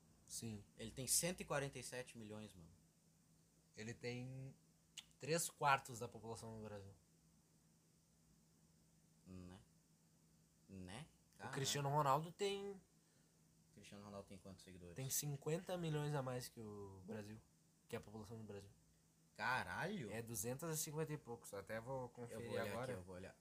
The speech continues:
Speaker 2: Pode deixar
Speaker 1: Tá,
Speaker 2: que eu olho.
Speaker 1: tá, tá bom.
Speaker 2: Vou zoiar.
Speaker 1: Mas é um bagulho imenso, tá ligado? Tipo, eu acho que ele é o com mais
Speaker 2: Ele
Speaker 1: seguidores.
Speaker 2: tem duzentos e sessenta e nove milhões de seguidores.
Speaker 1: Nossa.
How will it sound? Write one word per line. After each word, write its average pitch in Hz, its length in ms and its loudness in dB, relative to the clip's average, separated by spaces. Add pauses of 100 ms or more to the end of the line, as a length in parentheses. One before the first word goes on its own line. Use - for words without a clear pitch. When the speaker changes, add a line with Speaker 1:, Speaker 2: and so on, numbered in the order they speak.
(120)
Speaker 2:
Pode 98 100 -12
deixar 113 200 2
Speaker 1:
Tá, - 40 -6
Speaker 2:
que - 120 -14
eu 92 60 -10
olho. 80 200 -10
Speaker 1:
tá, 101 80 -14
tá 95 140 -14
bom. 95 280 -12 (680)
Speaker 2:
Vou 92 180 -12
zoiar. 85 340 -10 (200)
Speaker 1:
Mas 110 300 -2
é 101 80 -2
um 117 100 0
bagulho 151 800 2 (220)
imenso, 170 480 2
tá 120 100 -8
ligado? 107 280 -4 (580)
Tipo, 117 240 -10
eu 131 140 6
acho 135 200 4
que 156 80 -6
ele 160 140 2
é 156 160 6
o 165 320 6
com 160 60 -4
mais 156 840 0 (420)
Speaker 2:
Ele 117 140 -2
Speaker 1:
seguidores. 135 380 6
Speaker 2:
tem 135 320 6
duzentos 127 380 0
e 170 60 2
sessenta 160 220 0
e 143 40 2
nove 135 260 4
milhões 135 500 4
de 104 100 -6
seguidores. 95 680 -4
Speaker 1:
Nossa. 104 640 -2